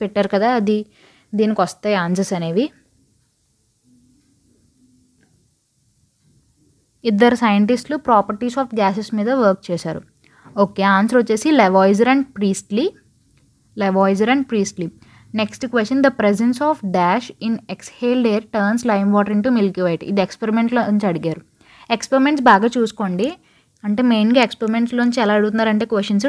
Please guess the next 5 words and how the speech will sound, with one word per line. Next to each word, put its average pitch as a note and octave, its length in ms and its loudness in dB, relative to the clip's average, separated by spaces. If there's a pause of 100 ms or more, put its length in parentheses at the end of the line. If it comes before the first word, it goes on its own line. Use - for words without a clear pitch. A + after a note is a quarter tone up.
(140)
డయాగ్రమ్ G#3+ 380 4
ఇచ్చేస్తున్నారు G3+ 500 -2
అక్కడ. E3 160 -6 (640)
డయాగ్రమ్ G#3+ 420 4
ఇచ్చేసి B3+ 300 0